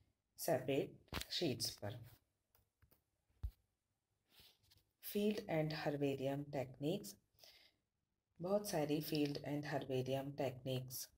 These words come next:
का यूज़ किया जाता है herbarium preparation में।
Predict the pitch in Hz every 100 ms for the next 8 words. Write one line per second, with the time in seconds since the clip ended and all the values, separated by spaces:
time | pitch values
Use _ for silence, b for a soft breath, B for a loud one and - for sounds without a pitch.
0 | _ _ - 143 139 127 127 - - 131
1 | 131 131 127 143 147 160 214 123 131 127
2 | 120 120 127 131 123 120 123 120 135 127
3 | 135 233